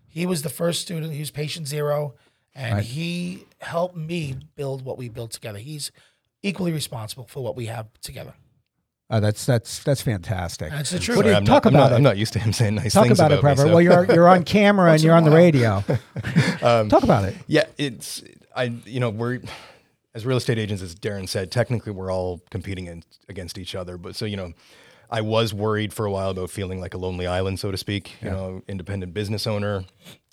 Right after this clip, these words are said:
Speaker 3: But having that team dynamic, you know, Darren set up a WhatsApp group. We're always supporting each other. Darren's always there to support us. It is nice to have that. Um,
Speaker 2: Sure.
Speaker 3: and, you know, the people on the team, they've become close friends. They're,
Speaker 2: Yeah.
Speaker 3: they're not just teammates. Uh,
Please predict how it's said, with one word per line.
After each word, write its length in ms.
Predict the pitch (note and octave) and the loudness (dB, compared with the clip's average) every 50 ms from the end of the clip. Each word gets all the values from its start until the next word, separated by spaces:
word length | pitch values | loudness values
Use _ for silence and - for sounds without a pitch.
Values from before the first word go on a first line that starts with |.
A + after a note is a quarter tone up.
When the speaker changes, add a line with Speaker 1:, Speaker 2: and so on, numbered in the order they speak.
| - - | -14 -8
Speaker 3:
But 120 | - A2 G2 | -6 -6 -4
having 300 | G2 C#3 C3+ C#3+ D3 C3 | -2 -2 0 0 -2 -2
that 240 | A#2 A2 F2+ - _ _ _ _ - | -2 -4 -6 -8 _ _ _ _ -18
team 460 | - - - A#2 A2 A#2 A#2 A2 G#2 | -14 -8 -4 -4 -2 0 0 -2 -2
dynamic, 640 | G#2 G2+ F#2+ F#2+ G2 F#2+ G2 G2 G2 F#2 F2+ - | -4 -6 -6 -6 -4 -4 -4 -2 -4 -6 -8 -10
you 60 | - G2 | -10 -10
know, 200 | F#2+ F#2+ F#2+ F2 | -10 -10 -10 -10
Darren 340 | E2+ G#2+ F#2+ F#2+ G2 F#2+ | -10 -10 -10 -8 -10 -12
set 180 | - - G2+ G2 | -12 -12 -12 -12
up 120 | F#2 - | -12 -12
a 40 | F#2 F2+ | -12 -12
WhatsApp 480 | F2+ F#2+ F#2+ - - A2+ A2 G#2 - | -10 -10 -10 -6 -4 -4 -2 -4 -4
group. 380 | - - A2+ G#2 G2+ G2 - - - - - - _ | -6 -8 -8 -6 -6 -8 -10 -14 -20 -20 -20 -18 _
We're 160 | - G#2 G#2 - | -10 -10 -8 -6
always 340 | G#2+ A2+ A#2+ A#2+ A#2+ A2+ | -4 -4 -2 -2 -2 -4
supporting 520 | - - A2 - - - G#2+ G2+ G2 G2+ G#2 | -4 -6 -10 -10 -10 -8 -8 -6 -6 -6 -6
each 200 | G2+ F#2+ - - | -8 -8 -8 -6
other. 440 | A2+ G#2 G2+ G#2 G2+ G2+ G2 G2 G2 _ _ _ _ _ _ _ - A2+ | -6 -6 -6 -6 -6 -6 -6 -8 -8 _ _ _ _ _ _ _ -18 -14
Darren's 440 | G2+ B2 A2+ A2+ A#2+ A#2+ A#2 G#2+ A2+ | -12 -10 -8 -8 -6 -6 -6 -6 -6
always 320 | G#2 G#2 G2 G2+ G2 F2 | -4 -4 -4 -4 -6 -6
there 180 | G2 F#2+ F#2 F#2+ | -8 -8 -8 -8
to 60 | F#2 | -8
support 420 | - - G#2 - - G2+ G2 G2 F#2+ | -8 -8 -8 -10 -10 -8 -8 -6 -6
us. 160 | F#2 F#2 - | -8 -8 -8
It 140 | G2+ G#2+ G#2+ | -8 -6 -6
is 260 | A2+ A#2+ A#2 G2 A2+ | -4 -4 -4 -4 -4
nice 360 | A2 G2+ G2 G2+ F#2+ - - | -4 -4 -2 -4 -6 -6 -8
to 80 | G#2+ G2+ | -10 -12
have 360 | - - G#2+ G2+ G2 F2+ F2 | -10 -8 -6 -6 -6 -8 -8
that. 400 | F#2 E2+ D#2+ E2+ - - - - - - - | -10 -12 -12 -12 -14 -16 -18 -20 -20 -16 -14
Um, 180 | G2 F#2 F#2+ | -12 -10 -8
Speaker 2:
Sure. 140 | G2 G#2+ F#2 | -6 -6 -6
Speaker 3:
and, 160 | F#2 F#2+ F#2+ - _ _ _ _ _ _ _ _ - B2+ B2+ | -6 -8 -10 -14 _ _ _ _ _ _ _ _ -8 -4 -2
you 60 | C3 | 0
know, 60 | B2+ | 0
the 100 | A#2+ A#2+ | -2 -2
people 300 | - - D3+ C#3 - D3+ | -4 -4 -4 -2 -2 0
on 60 | C#3 | 0
the 60 | B2+ A#2 | 0 -2
team, 280 | - - F3+ G3 B2 | -2 -2 -2 -2 -2
they've 120 | A2 G#2 F#2 | -4 -4 -6
become 300 | A2+ A2 - C3 B2+ B2 | -8 -6 -2 -2 -2 -2
close 240 | - - C3+ C3 - | -2 -4 -6 -6 -6
friends. 460 | - - - - - - - - - | -6 -8 -8 -8 -10 -14 -18 -20 -18
They're, 240 | - - - A2+ A2+ A2+ | -12 -8 -6 -4 -4 -4
Speaker 2:
Yeah. 40 | |
Speaker 3:
they're 140 | G#2 B2 A#2 | -2 -2 0
not 320 | A#2+ A#2 A#2+ C#3 C3 A2 A2 | 2 2 2 2 0 -2 -2
just 260 | G#2+ B2 A2+ - - | -2 -2 -2 -4 -6
teammates. 600 | - - C3 A2+ A#2+ A#2+ A2+ A2+ A#2 - - - | -8 -4 -2 -2 0 0 -2 -2 -4 -6 -8 -6
Uh, 60 | B2+ | -6